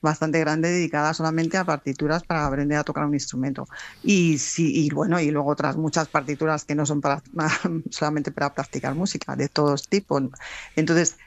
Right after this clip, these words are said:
yo creo que sí, que cada vez se, se acerca más gente. Por lo menos en la, a la biblioteca, mm, vamos siempre, mm, una, eh, cada año tenemos más, más gente a que acude.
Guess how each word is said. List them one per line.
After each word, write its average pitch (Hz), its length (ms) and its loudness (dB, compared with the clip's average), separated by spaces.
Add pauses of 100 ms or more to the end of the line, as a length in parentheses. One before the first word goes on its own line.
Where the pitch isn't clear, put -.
(140)
yo 160 140 6
creo 170 160 4
que 220 100 2
sí, 196 300 0
que 196 120 -6
cada 139 220 2
vez 147 180 0
se, 165 420 2
se - 140 -4
acerca 147 360 -2
más 139 200 0
gente. 175 460 0
Por 151 120 0
lo 151 100 2
menos 180 360 2
en 170 140 -2
la, 160 80 6
a 156 260 2
la 165 120 4
biblioteca, 175 560 0
mm, 160 520 0
vamos 185 400 0 (140)
siempre, 160 580 2 (180)
mm, 151 460 -2
una, 170 240 0
eh, 143 180 0
cada 160 240 4
año 196 220 -2
tenemos 165 360 0
más, 139 300 0 (520)
más 165 180 2
gente 147 220 0
a 139 80 0
que 135 60 -4
acude. 135 320 -4